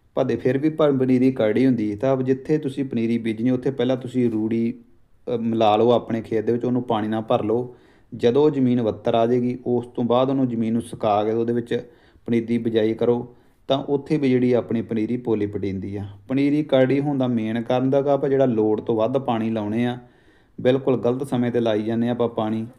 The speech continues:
ਤਾਂ ਜ਼ਿਆਦਾ ਪਾਣੀ ਭਰ ਭਰ ਰੱਖਦੇ ਆ। ਉਹਦਾ ਕਾਰਨ, ਕਾਰਨ ਵੀ ਹੁੰਦਾ ਕਿ ਆਪਣੀ ਪਨੀਰੀ ਜਿਹੜੀ ਕਰੜੀ ਹੁੰਦੀ ਹੈ। ਪਨਾਰੀ, ਪਨੀਰੀ ਜਿਹੜੀ ਆਪਾਂ ਨੂੰ ਪਾਣੀ ਲਾਉਣਾ, ਉਹ ਬਿਲਕੁਲ ਸੋਚ ਸਮਝ ਕੇ ਤੇ ਸਹੀ ਤਰੀਕੇ ਨਾਲ ਲਾਉਣਾ, ਤਾਂ, ਤਾਂ ਵੀ ਆਪਣੀ ਜਿਹੜੀ ਪਨੀਰੀ ਕਰੜੀ ਨਹੀਂ ਹੁੰਦੀ।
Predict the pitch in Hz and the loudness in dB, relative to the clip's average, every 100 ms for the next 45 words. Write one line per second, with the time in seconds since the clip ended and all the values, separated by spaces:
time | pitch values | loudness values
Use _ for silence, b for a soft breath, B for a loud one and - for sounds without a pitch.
0 | b b b _ - 127 110 110 110 123 | b b b _ -2 0 2 2 4 4
1 | 120 123 120 139 131 117 120 123 117 107 | 2 0 2 0 0 0 0 -2 -2 -4
2 | 110 110 135 147 139 120 117 113 107 117 | -4 -2 0 2 0 0 -2 -2 -4 0
3 | 110 107 120 120 120 107 117 110 113 107 | 2 2 0 -2 -2 -2 -2 -4 -4 -8
4 | 110 107 104 110 123 123 107 101 104 101 | -6 -6 -4 -2 -4 -2 -2 0 -2 -4
5 | 98 113 127 127 143 143 - - 123 127 | -6 -2 0 2 2 -2 -10 -6 -2 0
6 | 131 131 135 139 131 131 131 - 120 120 | 0 2 2 0 0 -2 -4 -6 0 0
7 | 127 117 107 117 123 131 135 139 131 127 | 2 2 2 2 2 2 2 2 0 0
8 | 135 127 117 113 120 120 123 127 127 131 | -2 -2 -2 -2 -2 -4 -2 -4 -4 -2
9 | 127 110 104 98 113 117 113 107 117 131 | -4 -2 -4 -6 -4 -2 -2 -2 -4 -6
10 | - B B B B B B - 160 160 | -10 B B B B B B 0 0 2
11 | 147 147 160 131 127 120 120 120 113 110 | -2 0 2 0 0 0 2 0 -2 -2
12 | 120 120 110 123 123 110 117 101 95 | 0 0 0 0 -2 -2 -4 -6 -10